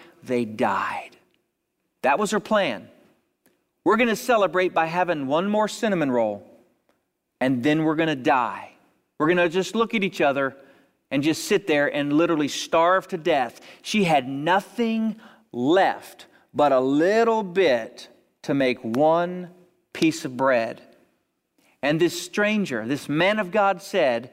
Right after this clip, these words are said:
"I want you to give me a piece of bread." She had this tough choice to make, right? Don't you know that when God supplies your need, he oftentimes asks you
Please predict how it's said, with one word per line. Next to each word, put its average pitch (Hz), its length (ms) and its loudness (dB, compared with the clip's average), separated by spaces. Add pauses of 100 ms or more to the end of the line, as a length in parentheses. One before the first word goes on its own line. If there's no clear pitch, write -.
(400)
"I 160 160 2
want 196 400 0
you 156 420 0
to 143 140 -8
give 147 280 -2
me 117 520 -2 (1200)
a 143 80 -6
piece 135 300 -2
of 127 100 -4
bread." 147 440 0 (880)
She - 160 0
had 226 100 0
this 185 180 -2
tough - 300 -2
choice - 380 -2
to 147 80 -6
make, 113 240 -4
right? 165 320 0 (760)
Don't 269 260 2
you 277 80 2
know 247 320 4
that 202 160 0
when 175 220 -2
God 190 420 2
supplies 180 640 0
your 165 100 -6
need, 175 540 -4 (600)
he 196 180 2
oftentimes 190 1040 0
asks - 520 -2
you 190 400 -2